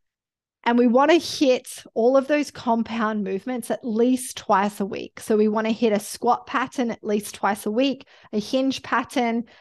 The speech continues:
a push, pull, and our core work should be done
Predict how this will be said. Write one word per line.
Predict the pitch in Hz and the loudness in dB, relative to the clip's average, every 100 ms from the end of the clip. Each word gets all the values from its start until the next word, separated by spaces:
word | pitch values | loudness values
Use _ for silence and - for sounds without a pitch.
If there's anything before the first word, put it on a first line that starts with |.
| - | -8
a | 208 | -6
push, | 208 - 285 - - - | -4 0 2 0 -4 -10
pull, | - 233 220 220 226 - - - | 2 4 6 4 -2 -12 -20 -4
and | 233 220 | 0 0
our | 208 | 0
core | 208 - 254 262 | -2 2 4 4
work | 202 190 196 - | 2 -2 -4 -6
should | - - 208 | -6 -4 -2
be | 226 | 0
done | 208 190 185 185 190 | 0 0 0 -2 -6